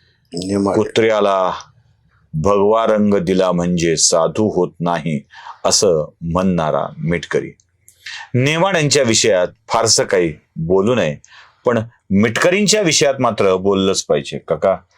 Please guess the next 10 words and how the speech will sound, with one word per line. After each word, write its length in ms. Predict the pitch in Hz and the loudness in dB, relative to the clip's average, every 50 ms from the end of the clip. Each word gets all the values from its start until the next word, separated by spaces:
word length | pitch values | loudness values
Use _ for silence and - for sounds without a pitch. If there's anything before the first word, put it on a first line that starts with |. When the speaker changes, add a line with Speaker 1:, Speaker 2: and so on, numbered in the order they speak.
| _ - - _ _ _ _ _ - | _ -20 -20 _ _ _ _ _ -2
Speaker 2:
काय 180 | 101 101 110 | 0 0 2
म्हणाल 260 | 110 107 107 107 104 95 | 2 2 0 0 0 0
तुम्ही 260 | 90 92 85 80 76 - _ _ _ - | -2 -4 -4 -4 -6 -8 _ _ _ -8
मिटकरीवर? 460 | 85 80 - 90 82 80 73 69 71 - _ _ _ _ _ _ _ - | -8 -4 -2 -2 -2 0 -2 -2 -6 -10 _ _ _ _ _ _ _ -2
जाता 220 | 87 92 85 - 92 | 0 0 2 2 0
जाता 160 | 92 82 95 92 | 0 0 0 -2
शेवटची 420 | - - 98 92 90 90 - 95 | 0 0 0 0 0 0 -4 -4
टिप्पणी 400 | 80 92 85 - 87 87 85 85 | -4 -6 -4 -2 -2 -2 -2 -2
झालीच 320 | 78 - 80 78 73 - - | -2 -2 -4 -4 -4 -4 -4
पाहिजे. 420 | - 71 - - - - _ | -4 -6 -6 -8 -14 -20 _